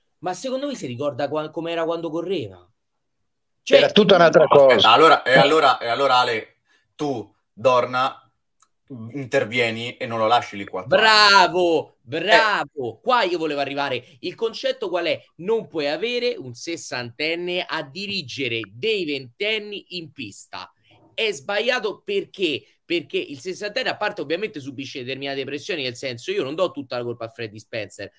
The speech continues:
Speaker 1: Freddy Spencer firma il provvedimento,
Speaker 3: Certo.
Speaker 1: a cui dici te, Pitti, c'è dietro, c'è tutto lo steward panel e ci sarà una procedura.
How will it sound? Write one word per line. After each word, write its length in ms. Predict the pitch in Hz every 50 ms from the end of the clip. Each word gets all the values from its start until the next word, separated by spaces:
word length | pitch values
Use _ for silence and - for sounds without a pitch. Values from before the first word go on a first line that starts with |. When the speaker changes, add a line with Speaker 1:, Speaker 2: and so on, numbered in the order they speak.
| _ _
Speaker 1:
Freddy 240 | - 165 190 180 202
Spencer 440 | 190 - 254 247 233 - - 123 117
firma 280 | - - 160 143 151
il 80 | 143 127
provvedimento, 540 | 147 135 127 139 156 170 202 202 202 262 -
Speaker 3:
Certo. 160 | - - -
Speaker 1:
a 20 |
cui 100 | 185 175
dici 200 | 165 - 156 202
te, 180 | - - 190 -
Pitti, 420 | - 196 190 135 - 139 120 - _ _ _
c'è 180 | _ - 156 143
dietro, 280 | 139 170 202 175 147 139
c'è 160 | 131 143 143
tutto 240 | 139 - 139 131 151
lo 80 | 143 139
steward 280 | 139 - 226 220 220
panel 300 | - 160 151 151 143 123
e 80 | 123 123
ci 140 | 120 - 156
sarà 220 | 147 151 135 131
una 180 | 127 127 123 113
procedura. 580 | 110 113 113 113 120 104 95 92 92 92 95